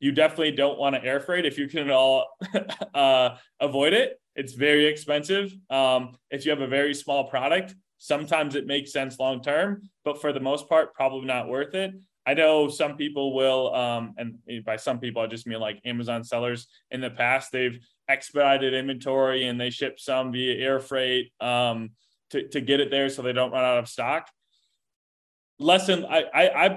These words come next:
personally, I believe, and I don't have data to back this up, but I believe in the past, it was a lot more harmful to run out of inventory, uh, for a long period of time than it is these days.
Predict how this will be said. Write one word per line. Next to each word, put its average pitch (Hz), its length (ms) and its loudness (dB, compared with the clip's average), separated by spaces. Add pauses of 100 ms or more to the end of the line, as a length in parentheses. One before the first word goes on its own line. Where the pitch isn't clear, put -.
(120)
personally, 196 440 -2
I 156 200 2
believe, 160 240 0
and 139 100 -2
I 143 60 0
don't 147 100 0
have 139 220 -4
data 135 180 0
to 131 100 -4
back 127 280 -2
this 123 160 -6
up, 143 180 2
but 131 100 -2
I 135 120 6
believe 139 340 -2
in 131 80 -8
the 123 80 -2
past, 127 460 -4
it 131 80 -4
was 131 100 -8
a 120 60 -6
lot 123 260 -4
more 127 160 2
harmful 127 540 -4
to 123 340 -6 (220)
run 139 120 6
out 127 140 4
of 117 100 -2
inventory, 180 840 0 (220)
uh, 127 220 2
for 135 160 0
a 127 60 2
long 131 280 2
period 139 200 -2
of - 60 -12
time 139 260 -2
than 127 140 -2
it 120 140 -2
is 110 220 -4
these 117 200 -6
days. 185 460 0